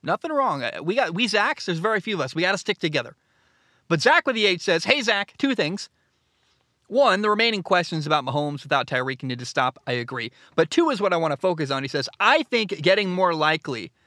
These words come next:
that Tom Brady, I think it's getting more likely that Tom Brady will retire at the end of the year. He's not looking like he's entirely focused on football. What do you think Brady will do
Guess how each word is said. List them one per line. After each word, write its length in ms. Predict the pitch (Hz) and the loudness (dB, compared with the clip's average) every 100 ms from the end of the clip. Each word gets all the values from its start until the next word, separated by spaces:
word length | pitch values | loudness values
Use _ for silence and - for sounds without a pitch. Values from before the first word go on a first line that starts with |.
| _ _ _ _ _ | _ _ _ _ _
that 160 | 147 156 | -2 0
Tom 300 | 165 202 220 | 2 2 4
Brady, 220 | 208 202 185 - | 0 0 -2 0
I 100 | 190 | 2
think 160 | 269 | 2
it's 140 | 233 180 | -2 2
getting 240 | 247 240 | 0 2
more 160 | 233 269 | 2 4
likely 480 | 240 226 185 170 180 _ _ _ - | 2 2 -2 -4 -6 _ _ _ -4
that 180 | 147 - | -4 0
Tom 280 | 175 202 | 0 2
Brady 200 | 190 190 | 2 2
will 140 | 180 165 | 2 0
retire 420 | 151 - 175 180 | -2 2 2 2
at 100 | 165 | 0
the 140 | 143 | -2
end 120 | 151 151 | -2 -2
of 80 | |
the 80 | 139 | -4
year. 240 | 139 123 - _ _ _ _ _ _ _ | -4 -4 -8 _ _ _ _ _ _ _
He's 200 | 165 151 | -6 2
not 240 | 226 262 | 2 4
looking 280 | 214 220 214 | 2 2 2
like 200 | 175 165 | 0 0
he's 140 | 170 | 0
entirely 540 | 156 127 143 160 165 156 | -2 -2 0 0 0 -4
focused 440 | 143 139 - 139 | -2 -2 -4 -6
on 140 | 131 123 | -6 -4
football. 420 | 147 131 120 - | -6 -4 -4 -2
What 120 | 170 | -2
do 60 | 233 | -2
you 40 | |
think 160 | 202 135 | -4 -2
Brady 220 | 147 151 | -2 -2
will 100 | 135 | -4
do 380 | 135 131 82 | -4 -4 -6